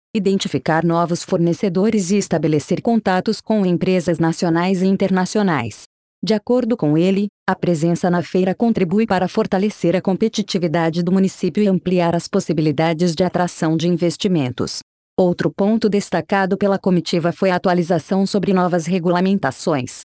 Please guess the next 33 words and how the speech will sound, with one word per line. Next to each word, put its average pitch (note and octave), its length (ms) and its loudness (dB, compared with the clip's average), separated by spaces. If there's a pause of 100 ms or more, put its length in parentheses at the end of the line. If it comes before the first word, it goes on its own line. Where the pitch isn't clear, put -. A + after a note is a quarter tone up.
processos F3+ 640 0
produtivos G3+ 720 0
e B3 60 0
tecnologias D3+ 920 0
que E3 140 -4
podem E3+ 300 0
contribuir F#3 600 0
para F3+ 200 0
o - 20 -2
desenvolvimento F3 880 0
do F#3 100 -2
setor F3+ 520 0
industrial F3+ 640 0
local. B2 420 0 (400)
A F#3 80 0
troca D#3+ 380 0
de D#3 100 -2
experiências D#3+ 720 0
com G3 180 0
empresas F3+ 540 0
e G#3 80 2
especialistas G3+ 880 0
também F3 380 2
foi G3 180 0
apontada E3 640 0
como E3+ 240 2
fundamental A#3 760 0
para F3+ 180 0
a - 20 0
construção G#3+ 640 -2
de E3+ 100 0
futuras G3+ 480 0
parcerias. C#3+ 720 -2